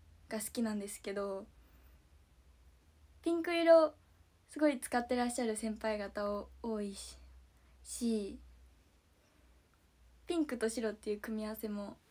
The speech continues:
いらっしゃるから、どうしようかなって。被ってる人も結構いるよって。ああ、そうなんですね。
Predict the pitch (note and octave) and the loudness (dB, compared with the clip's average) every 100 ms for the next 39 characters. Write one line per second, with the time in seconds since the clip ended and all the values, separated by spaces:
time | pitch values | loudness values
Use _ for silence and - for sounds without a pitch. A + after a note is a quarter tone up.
0 | - - - A#3+ A#3+ C4 A#3+ A3 G#3 G#3 | -20 -20 -4 -2 0 0 -2 -2 -2 0
1 | G#3 G3 G3 - _ _ _ _ _ - | 0 -2 -6 -14 _ _ _ _ _ -8
2 | - D#4 D4 B3+ B3 A#3 A#3+ B3+ B3+ B3+ | 0 0 2 -2 0 0 2 2 0 -2
3 | - - - _ _ - - - - C#4+ | -8 -12 -12 _ _ -20 -20 -20 -10 -6
4 | F4+ E4+ B3+ A#3+ - G#3+ G#3+ A#3 - - | -4 -2 0 -2 -4 -6 -8 -12 -16 -12
5 | G3+ G#3 A3 A#3 A#3+ - - _ _ - | -10 -6 -4 -4 -8 -14 -20 _ _ -20
6 | - - - - G#3+ G#3+ D4+ F4 C4+ A3+ | -20 -20 -14 -6 -4 -2 2 6 6 4
7 | G#3 - G3 A3 | 0 -8 -6 -4